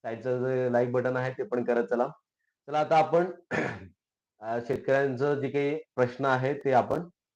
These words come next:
अ, वाचून दाखवूया, त्यांचा प्रश्न काय सोडवण्याचा प्रयत्न करूया, ठीक आहे.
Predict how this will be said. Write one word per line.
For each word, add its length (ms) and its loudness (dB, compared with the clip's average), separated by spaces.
अ, 280 -6
वाचून 340 -6
दाखवूया, 380 2
त्यांचा 280 -4
प्रश्न 360 -2
काय 240 0
सोडवण्याचा 460 0
प्रयत्न 300 -2
करूया, 240 -4
ठीक 240 0
आहे. 120 -4